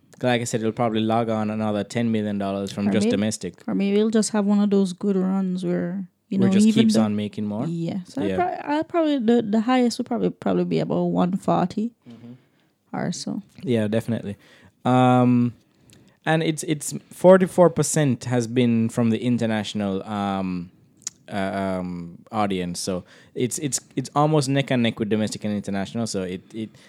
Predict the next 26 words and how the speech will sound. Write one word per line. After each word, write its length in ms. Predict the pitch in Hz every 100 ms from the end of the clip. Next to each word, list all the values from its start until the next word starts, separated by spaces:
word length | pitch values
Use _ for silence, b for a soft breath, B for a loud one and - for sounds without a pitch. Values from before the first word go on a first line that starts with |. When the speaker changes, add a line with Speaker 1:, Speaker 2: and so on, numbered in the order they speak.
| b 113
Speaker 1:
I 120 | 135
think 240 | 143 135
it 100 | 127
will 440 | 123 117 113 107 104 _ _ _ _ _ _ _ _ -
keep 300 | - 156 147
on 240 | 131 120
competing 560 | - 120 120 123 117 113
on 240 | 110 110
that 160 | 107 104
level 240 | 101 104
where 100 | 104
it'll 220 | 98 107 104
make, 160 | 101
like, 160 | 104 92
ten 180 | 135 135
million 240 | 123 123
dollars 280 | 117 117 110
domestically 560 | 110 107 110 110 104
and 120 | 104 101
then 120 | 98
another 280 | 98 104 104
eight 180 | 113 113
million 260 | 110 104
dollars 380 | 101 98 98 95
in-, 240 | 98 101 -
internationally. 720 | 113 104 104 98 - 95 92